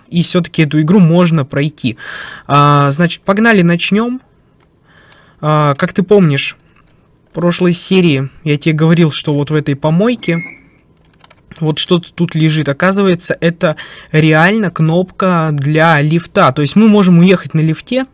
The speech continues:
но кнопку нам так просто оттуда не достать. Поэтому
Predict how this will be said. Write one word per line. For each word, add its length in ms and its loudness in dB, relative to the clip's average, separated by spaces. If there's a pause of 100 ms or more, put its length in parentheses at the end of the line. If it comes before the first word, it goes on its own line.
но 360 0 (680)
кнопку 680 0 (340)
нам 220 0
так 200 -6
просто 420 -2
оттуда 380 -2
не 120 0
достать. 560 -4 (500)
Поэтому 520 0